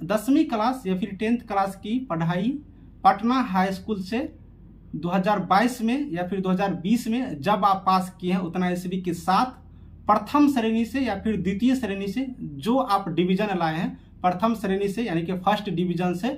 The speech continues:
पास किया हूँ। तो यहाँ पर टेंथ क्लास की एजुकेशन पहले बता देना है शुरुआती का। मैं दसवीं क्लास की पढ़ाई पटना हाई स्कूल से दो हज़ार बाईस ईस्वी में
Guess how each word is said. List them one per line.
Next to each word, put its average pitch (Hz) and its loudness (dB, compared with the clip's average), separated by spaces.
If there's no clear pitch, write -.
पास 175 0
किया 127 -6
हूँ। - -12
तो 180 -2
यहाँ 202 2
पर 240 -2
टेंथ 269 4
क्लास 214 0
की 220 -4
एजुकेशन 190 0
पहले 180 -2
बता 190 0
देना 208 -4
है 240 0
शुरुआती 180 0
का। 269 -4
मैं 185 0
दसवीं 202 -2
क्लास 202 0
की 214 -8
पढ़ाई 185 0
पटना 202 -4
हाई 180 -2
स्कूल 196 -4
से 226 -4
दो 170 -4
हज़ार 165 0
बाईस 185 0
ईस्वी 175 -2
में 240 -2